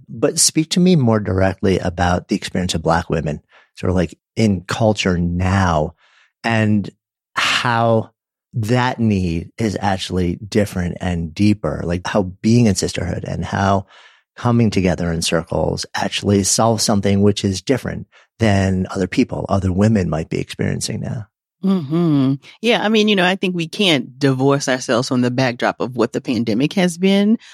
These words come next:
Speaker 2: Do know, you know, that the experiences of people dying from covid disproportionately hit Black and Brown communities. And so there's a, there's a large sense of grief.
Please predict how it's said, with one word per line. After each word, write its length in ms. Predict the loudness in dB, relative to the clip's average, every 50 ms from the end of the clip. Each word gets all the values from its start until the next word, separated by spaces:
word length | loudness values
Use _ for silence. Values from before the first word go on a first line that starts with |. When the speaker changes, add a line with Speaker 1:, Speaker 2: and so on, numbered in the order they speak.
| -20 _
Speaker 2:
Do 180 | -6 -2 0 0
know, 600 | 2 2 2 2 2 0 0 -2 -2 -4 -6 -8 -6 -2
you 120 | 0 0
know, 160 | 2 0 0
that 220 | 2 0 0 0 0
the 340 | 0 2 2 2 2 2
experiences 640 | 0 -4 -2 0 0 2 2 2 0 0 -4 -6 -6
of 80 | -8
people 280 | -6 -6 -4 -2 -4 -4
dying 680 | -2 -2 -2 0 0 -2 -2 -2 -2 -2 -2 -2 -2 -4 _ -20 -20 -20 _ _
from 200 | -2 -2 -2 -2
covid 520 | 0 0 0 2 4 2 2 2 0 0
disproportionately 720 | -2 -2 0 0 -2 -2 0 2 0 0 0 -2 -2 -4 0
hit 260 | 2 2 2 2 2
Black 260 | 0 0 0 0 0 -2
and 120 | -4 -2
Brown 280 | -2 -2 0 0 -2 -2
communities. 640 | -2 -2 0 2 2 2 2 0 0 -2 0 0
And 120 | 0 -2 0
so 140 | 0 0 2
there's 300 | 4 4 2 2 2 0
a, 120 | -4 -4 -2
there's 240 | -2 0 2 2 2
a 100 | 2 0
large 340 | 2 2 2 2 0 -2
sense 220 | -4 -6 -4 -4 -6
of 160 | -8 -8 _
grief. 460 | -4 -2 0 0 0 0 -2 -4 -6